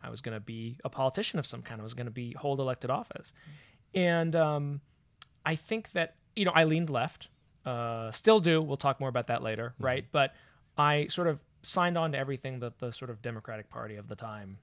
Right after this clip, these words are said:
Speaker 1: signed on to. And, um, one, one thing I like to say is God brought me to England to make me a Christian.
Speaker 2: Amen.
Speaker 1: Right?
Speaker 2: Amen.
Speaker 1: Because in America, I had this view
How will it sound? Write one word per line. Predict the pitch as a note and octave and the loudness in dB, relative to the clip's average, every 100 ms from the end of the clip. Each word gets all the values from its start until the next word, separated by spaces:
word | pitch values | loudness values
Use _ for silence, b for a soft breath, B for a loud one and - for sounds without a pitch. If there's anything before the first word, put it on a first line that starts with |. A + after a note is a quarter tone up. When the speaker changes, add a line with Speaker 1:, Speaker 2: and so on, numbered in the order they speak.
| - | -14
Speaker 1:
signed | - A#2+ - | -12 -10 -10
on | B1 - | -12 -12
to. | - - - B B B B | -14 -14 -18 B B B B
And, | F3 E3+ D#3 D3 | -2 0 0 0
um, | D3 C#3 C3+ C3+ B2+ _ _ - - | 0 0 -2 -8 -12 _ _ -20 -14
one, | D3 D3+ G3 A3+ A#3 - _ - | -8 -4 -4 -6 -10 -16 _ -6
one | E3+ G#3+ | -2 -2
thing | A3+ | -2
I | F#3+ | 0
like | F3 E3 | 2 0
to | C#3+ | -4
say | - D3+ B2 | -4 -2 -2
is | A#2 | -4
God | A#2 C#3+ D3 C#3 A#2+ | -2 2 4 2 0
brought | C#3+ C3 | 0 0
me | B2+ | 0
to | A#2 | -6
England | - A#2+ A2+ G#2+ | -6 -6 -8 -8
to | G#2+ | -8
make | G#2+ A2+ | -10 -10
me | G2 | -14
a | |
Christian. | - A2+ - - - | -14 -14 -14 -14 -12
Speaker 2:
Amen. | G#2+ F#2 F2 - - | -10 -10 -12 -14 -12
Speaker 1:
Right? | D#2+ | -12
Speaker 2:
Amen. | G3 | -10
Speaker 1:
Because | - - C3+ B2+ A#2+ - b b b b | -10 -4 -2 -2 -4 -8 b b b b
in | C#3 | -6
America, | C3+ F#3+ G#3+ D#3+ C3+ B2+ | -4 0 0 0 -2 -2
I | B2+ | -4
had | C3 B2+ | -4 -6
this | B2+ - | -6 -10
view | A#2 B2 A#2 G#2+ F#3 | -8 -8 -6 -8 -10